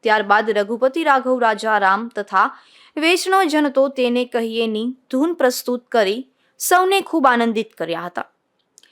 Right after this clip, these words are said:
ત્યારબાદ વિદ્યાર્થીઓ સાથે પ્રશ્નોત્તરી કરી માર્ગદર્શન આપ્યું હતું. આ કાર્યક્રમની સફળતામાં સ્પીક મેકે પોરબંદર ચેપ્ટરના ચેરમેન તેમજ જવાહર નવોદય વિદ્યાલયના પ્રાચાર્ય, શિક્ષકો તેમજ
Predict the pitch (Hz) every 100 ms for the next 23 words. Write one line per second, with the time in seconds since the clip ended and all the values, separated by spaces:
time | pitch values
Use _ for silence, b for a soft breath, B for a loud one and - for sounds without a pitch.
0 | b b - 247 269 339 359 349 320 339
1 | 330 339 359 349 311 320 320 294 - 294
2 | 269 285 285 269 269 247 254 240 233 220
3 | 247 254 320 262 220 185 180 - - _
4 | _ _ _ _ - 226 254 277 302 359
5 | 392 381 349 339 339 311 277 285 302 -
6 | - 370 370 339 294 277 277 285 262 254
7 | 254 285 277 269 254 254 233 226 233 233
8 | 214 202 208 240 202 196 226 - b b
9 | b b 247 226 285 330 370 370 339 330
10 | 320 294 262 285 277 262 247 240 247 214
11 | 196 208 196 208 262 _ _ _ - -
12 | 226 - 254 247 269 254 233 220 247